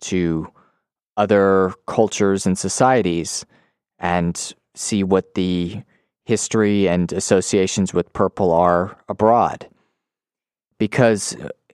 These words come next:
if we really want to try and, try and see if there's something that is common to all of us, that,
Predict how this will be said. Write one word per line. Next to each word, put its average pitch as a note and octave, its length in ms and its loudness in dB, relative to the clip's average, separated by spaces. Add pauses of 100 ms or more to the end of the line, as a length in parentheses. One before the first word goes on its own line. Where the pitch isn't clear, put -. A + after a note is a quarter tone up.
(360)
if - 160 -10
we B2 120 4
really C3+ 300 4
want B2 300 2
to A2 80 -6
try A#2 260 0
and, G#2+ 180 0 (580)
try C3+ 180 -2
and A#2+ 160 0
see C3 340 0
if - 120 -4
there's G#2 200 0
something G#2+ 380 0
that G2 180 2
is F2+ 120 -2
common G#2+ 720 0
to - 180 -4
all A2+ 260 4
of D#2+ 100 -2
us, - 280 -6
that, F2 280 0